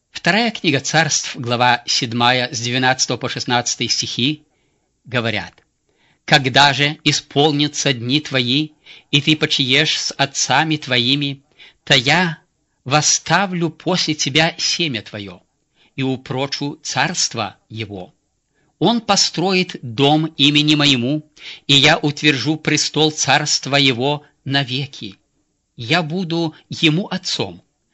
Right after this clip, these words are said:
и он будет мне сыном. И если он согрешит,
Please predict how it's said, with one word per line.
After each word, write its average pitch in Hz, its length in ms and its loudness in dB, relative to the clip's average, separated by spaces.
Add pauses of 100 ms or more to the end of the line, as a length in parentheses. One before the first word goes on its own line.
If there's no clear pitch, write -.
(180)
и 151 160 2
он 147 340 2
будет 151 340 -2
мне 143 440 2
сыном. 117 640 -4 (600)
И 160 80 2
если 220 440 0
он 208 200 -2
согрешит, 175 760 0